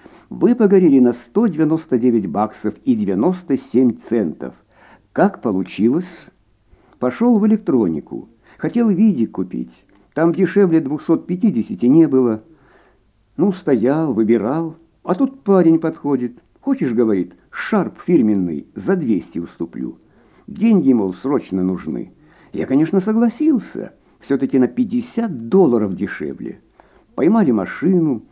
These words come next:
приехали в этот район. Он говорит: "Посиди в тачке, я за видиком схожу".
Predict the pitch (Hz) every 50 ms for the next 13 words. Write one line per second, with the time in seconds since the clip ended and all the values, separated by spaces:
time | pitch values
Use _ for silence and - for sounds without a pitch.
0 | _ _ _ - 120 156 208 202 185 123 104 95 110 - 110 98 110 101 101 98
1 | - 123 160 196 185 175 - - _ _ _ _ - - 139 165 180 160 170 147
2 | 131 123 - - - 247 - - 233 160 110 104 90 - - - 76 - - -
3 | - - - - - _ _ _ _ _ _ _ _ _ _ - - 135 147 120
4 | 151 139 139 110 92 92 - 76 69 - - - - - - -